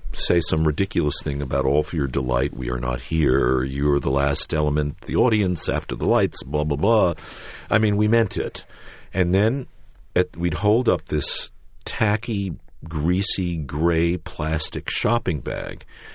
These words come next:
and say at the end of the th-, play, we would be standing in the back and they could drop in whatever their contributions were. There were little envelopes in these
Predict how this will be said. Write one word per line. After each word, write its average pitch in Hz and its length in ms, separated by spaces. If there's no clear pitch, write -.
and 78 180
say 80 280
at 78 120
the 78 140
end 82 200
of 95 100
the 92 120
th-, - 180
play, 76 420
we 76 300
would 78 200
be 71 80
standing 90 440
in 87 100
the 82 60
back 64 360
and 69 120
they 71 60
could 69 160
drop 67 300
in 67 120
whatever 58 260
their 62 140
contributions - 760
were. 82 300
There 60 80
were 64 120
little 62 300
envelopes - 480
in - 80
these - 340